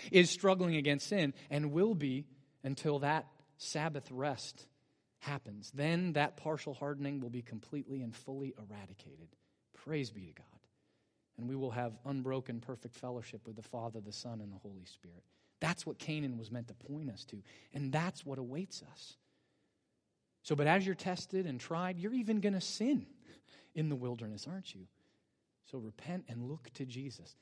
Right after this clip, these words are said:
Keep looking to Jesus. Consider Jesus, because he is your Sabbath rest, and he will complete that work until he comes back.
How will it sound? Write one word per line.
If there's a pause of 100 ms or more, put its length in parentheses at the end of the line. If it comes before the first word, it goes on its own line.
(260)
Keep
looking
to
Jesus. (260)
Consider
Jesus, (580)
because
he
is
your
Sabbath
rest, (240)
and
he
will
complete
that
work (840)
until
he
comes
back.